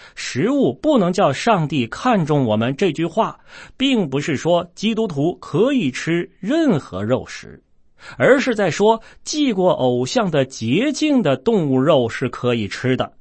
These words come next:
外邦的基督徒不吃，也不能因此就被上帝重看。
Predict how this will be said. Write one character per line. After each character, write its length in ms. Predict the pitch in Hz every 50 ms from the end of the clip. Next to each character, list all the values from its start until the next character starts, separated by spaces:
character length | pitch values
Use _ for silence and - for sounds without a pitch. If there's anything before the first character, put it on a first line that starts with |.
| _ _ - - - - -
外 320 | 160 226 269 262 233 190
邦 180 | 180 226 226 226
的 140 | 202 160 147
基 160 | - 220 226
督 160 | 226 226 226
徒 240 | - - 123 147 175
不 240 | - 247 220 151 127
吃， 400 | - - - 262 294 277 254 - - - - -
也 200 | 110 110 110 110 110
不 180 | - - 240
能 180 | - - 185 196
因 300 | 214 240 294 311 302 285
此 480 | 254 - - 82 69 92 120 - - _
就 160 | - - -
被 140 | 110 110 104
上 420 | - - - - 214 175 123 110
帝 180 | 104 123 101 95
重 300 | - - 269 214 - - -
看。 260 | - - 240 -